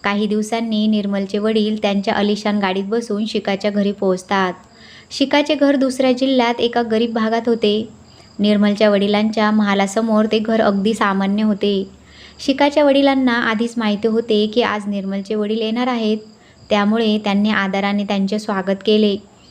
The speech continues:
त्यांना घरात बसवले, चहा नाश्ता दिला,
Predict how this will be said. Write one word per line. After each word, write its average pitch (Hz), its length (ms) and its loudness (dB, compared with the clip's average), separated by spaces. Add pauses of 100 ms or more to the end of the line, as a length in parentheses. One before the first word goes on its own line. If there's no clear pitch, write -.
(240)
त्यांना 202 320 0
घरात 202 260 -2
बसवले, 214 720 0 (380)
चहा 262 240 2
नाश्ता 262 380 2
दिला, 240 360 2